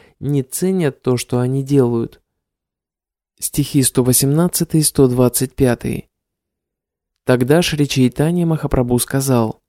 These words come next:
«Дорогой Рупа, пожалуйста, прочитай тот стих из своей пьесы, который избавляет всех, кто его слышит, от горя и страданий». По настоянию Господа, после его многочисленных просьб,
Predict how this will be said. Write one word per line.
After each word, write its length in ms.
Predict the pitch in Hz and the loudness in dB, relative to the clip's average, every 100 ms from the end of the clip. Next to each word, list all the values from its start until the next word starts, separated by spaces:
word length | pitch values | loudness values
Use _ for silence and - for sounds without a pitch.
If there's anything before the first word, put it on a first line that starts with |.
| _ _ _ _ _ _ | _ _ _ _ _ _
«Дорогой 420 | 110 113 113 135 | 0 2 4 4
Рупа, 260 | 139 147 117 | 4 2 -2
пожалуйста, 560 | 135 139 160 139 - 120 | -2 0 0 0 -2 -4
прочитай 540 | 123 - 139 180 185 | -6 -4 -4 -2 -2
тот 280 | 180 156 143 | -2 -4 -2
стих 340 | - 175 175 | -4 -4 -4
из 200 | - 127 | -6 -4
своей 440 | - 135 131 123 120 | -4 -2 2 2 0
пьесы, 480 | 139 165 175 - | 0 0 0 -4
который 420 | 147 151 190 185 - | -2 0 2 0 0
избавляет 680 | 143 143 139 139 135 127 - | -2 0 2 2 2 0 -2
всех, 400 | - - 165 - | -12 -2 -2 -2
кто 160 | - | 0
его 260 | 127 123 123 | 0 2 0
слышит, 520 | - 175 180 - - - _ _ | 0 -2 -2 -4 -8 -18 _ _
от 240 | 123 120 | -4 -4
горя 360 | 120 123 123 123 | 0 2 4 2
и 160 | - | 0
страданий». 840 | 120 - 139 139 139 120 113 110 - _ _ _ _ _ _ _ _ _ _ _ | -6 -4 -4 -2 -2 -2 -6 -10 -14 _ _ _ _ _ _ _ _ _ _ _
По 100 | - | -2
настоянию 680 | 123 127 - 131 127 123 120 | 0 0 2 2 4 4 2
Господа, 560 | 113 131 147 - 135 127 | 2 2 2 0 -4 -4
после 360 | 170 170 156 | -4 -4 -2
его 140 | 147 143 | 0 0
многочисленных 880 | 139 135 139 - 160 - 120 120 - | 0 0 0 -2 -8 -4 -4 -4 -4
просьб, 420 | - 165 - | -4 -2 -4